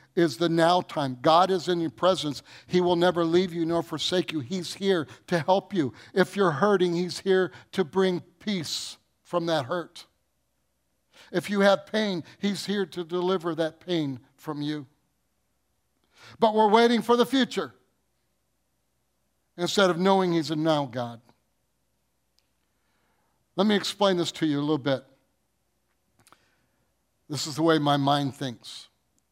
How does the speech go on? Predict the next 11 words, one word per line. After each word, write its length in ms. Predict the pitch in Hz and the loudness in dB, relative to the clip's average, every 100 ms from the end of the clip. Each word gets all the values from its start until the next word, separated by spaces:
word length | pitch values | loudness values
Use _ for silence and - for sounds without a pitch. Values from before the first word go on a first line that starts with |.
| _ _ _ | _ _ _
Living 360 | 156 214 240 202 | 0 2 4 4
only 280 | 196 202 196 | 4 2 0
for 200 | 190 180 | 0 -2
the 120 | 160 | -2
future 600 | - 208 214 - 139 135 | -4 -8 -8 -6 -6 -6
is 280 | 143 139 151 | -8 -6 -2
like 240 | 147 143 | -2 -2
walking 460 | 151 160 - 165 143 | -2 0 0 -4 -6
to 120 | 156 | -6
the 100 | 135 | -6
horizon. 680 | 139 139 135 143 117 104 | -2 0 0 0 -8 -14